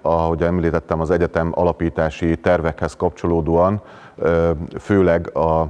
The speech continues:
a klasszikus négyfakultásos egyetem, ö, meknek a, a, a karaihoz, a fakultásokhoz kapcsolódó tudományágaknak a könyveit,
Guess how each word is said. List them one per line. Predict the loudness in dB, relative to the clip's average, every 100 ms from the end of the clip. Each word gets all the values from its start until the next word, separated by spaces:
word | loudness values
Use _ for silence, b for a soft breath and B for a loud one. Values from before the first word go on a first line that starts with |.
| -6 -4
a | -2 -2
klasszikus | 0 0 0 -6 -4
négyfakultásos | 0 0 0 -2 -2 -2 -2 -2 -6 -4
egyetem, | -2 -2 0 0 -2 -6 b b b _
ö, | -2 2 2 0 -4 B B
meknek | -4 -4 -2 -4 0
a, | 0 0
a, | -4 -2 -2 -2 -4
a | -6
karaihoz, | 0 2 4 2 0 -2
a | -2
fakultásokhoz | -2 -2 -2 -2 -2 -4 -4 -6 -2
kapcsolódó | -4 -2 -2 0 -2 -2
tudományágaknak | -2 0 0 0 -2 -2 -2 0 -2 -4 -6 -4
a | -4
könyveit, | -2 0 2 0 -2